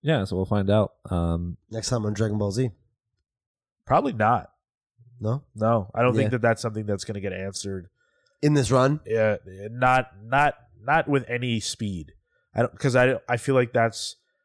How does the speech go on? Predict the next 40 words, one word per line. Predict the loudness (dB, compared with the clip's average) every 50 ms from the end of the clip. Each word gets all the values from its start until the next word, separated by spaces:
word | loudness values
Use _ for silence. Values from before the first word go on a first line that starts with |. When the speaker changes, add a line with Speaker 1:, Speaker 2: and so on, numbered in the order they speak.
| _ _ _ _ _ -6
Speaker 3:
on | -4 -2
the | -2 -2
list | 0 0 0 0 0 -2
of | -4 -4 -2 -2 0
relevant | 2 4 4 4 4 2 0 -2 -4 -6
questions. | -10 -2 0 0 0 0 -2 -6 -8 -8 -8 -8 -10 -10 -10 -10 -10 -10 -12
Speaker 1:
It's | -10 -6
low. | -4 -2 -2 -4 -6 -6
Speaker 3:
It's | -6 -6 -4 -4 -2
low, | 2 4 4 6 6 4 2
given | 0 2 2 2 4 4 2 2
what | 2 2
I | 2 2 0
just | -2 -6 -6 -6
said. | -8 -10 -10 -10 -6
Speaker 2:
That's | -4 -4 -2
Speaker 1:
Yep. | -2
Speaker 2:
a | -4
good | -4 -4
point, | -4 -4 -4 -4 -6 -6
yeah. | -6 -6 -6 -8 -10 _ _ _ -4
Speaker 3:
Unless | 0 2 4 4 4 4 2
it's, | 2 2 0 -6 -6 _ _ _ _ _
unless | -4 -2 2 4 2 2 4 0
it's | 0 0 0
a | -4
different | -4 -2 0 0 0 0 0 -4 -4 -4
reason | -4 -4 -4 -4 -4 -6 -4
than | -2 0
what | 0 2
I | 2 2
just | 0 0 -4 -2
said, | 0 2 0 0 0 -4 -16 -18 -18 _ -6
they | -2
might | 0 2 4
not | 4 4 4
address | 2 2 0 0 0 0 -4
it | -8
at | -8 -6 -6 -6
all. | -6 -6 -8 -10 -14